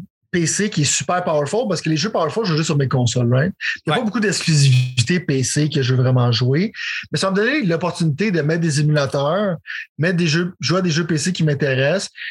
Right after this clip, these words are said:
Speaker 1: puis aller, genre, dans des jeux rétro qui sont pas backward compatible sur Xbox. Quand je veux dire, ça va être ça pour moi l'attrait
Speaker 2: Ouais.
Speaker 1: d'un Steam Deck. Fait que je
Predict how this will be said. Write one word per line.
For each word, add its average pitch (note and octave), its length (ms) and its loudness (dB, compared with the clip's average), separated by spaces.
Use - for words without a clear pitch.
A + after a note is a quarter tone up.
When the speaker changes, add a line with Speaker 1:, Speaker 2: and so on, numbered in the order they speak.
Speaker 1:
puis G#3+ 140 -2
aller, F3+ 400 2
genre, D#3+ 240 0
dans C#3+ 120 0
des C#3+ 140 0
jeux E3 220 2
rétro D3 680 0
qui - 60 -4
sont C3+ 200 0
pas E3+ 180 -2
backward D3 360 0
compatible C#3+ 460 0
sur D3 160 -2
Xbox. B2+ 420 0
Quand C#3 160 0
je C3+ 80 -2
veux C#3+ 80 0
dire, D#3+ 80 0
ça D#3 60 0
va D3 80 2
être D3 80 -4
ça G3+ 100 0
pour E3 140 -2
moi D3+ 80 0
l'attrait D3+ 360 -2
Speaker 2:
Ouais. C#3+ 40 -2
Speaker 1:
d'un C3+ 140 2
Steam C3 280 0
Deck. C3+ 260 0
Fait B2+ 160 0
que - 120 -8
je - 80 -10